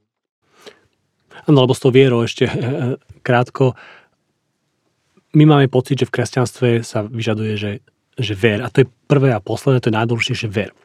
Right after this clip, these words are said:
Súhlasím, akurát si si istý,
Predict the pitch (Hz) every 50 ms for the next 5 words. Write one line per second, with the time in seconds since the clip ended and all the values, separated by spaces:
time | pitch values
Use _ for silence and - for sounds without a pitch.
0 | _ - - - - - - _ _ _ _ _ _ _ _ _ _ _ _ _
1 | _ _ _ _ - - - 135 147 151 165 139 - - 110 98 101 113 156 151
2 | - _ _ _ - 143 156 - - 196 185 143 110 98 98 107 139 - - -
3 | _ _ _ _ _ _ _ _ _ _ _ _ _ _ _ _ _ _ _ _
4 | _ _ _ _ - - - 156 139 - - 147 156 147 - - - 113 101